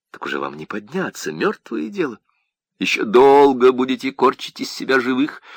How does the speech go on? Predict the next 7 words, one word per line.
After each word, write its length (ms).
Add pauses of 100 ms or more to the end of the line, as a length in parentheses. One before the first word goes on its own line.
(140)
но 220
надо 360
вслух 520
объявить: 500
«Мертвы». 840 (720)
На 120
этой 600